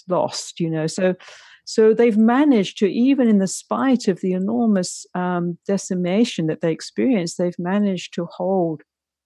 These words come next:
this kernel of truth and wisdom, and are reappearing,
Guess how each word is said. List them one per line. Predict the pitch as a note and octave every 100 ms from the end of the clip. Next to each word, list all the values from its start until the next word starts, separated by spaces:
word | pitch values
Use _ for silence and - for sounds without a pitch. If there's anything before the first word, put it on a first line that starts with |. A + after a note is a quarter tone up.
| _
this | F#3 -
kernel | - - G#3+ B3 A3+ D3 C#3+ D#3 _ _ _ -
of | E3
truth | - - A3+ D#3 - - _ -
and | F3 E3+
wisdom, | A#3+ - - G3 F#3+ - F#3
and | F3+
are | - F#3+ F3 F3+ F#3 - F#3
reappearing, | F3+ A#3+ C#4+ - - A3+ A3 F#3 D#3 D3+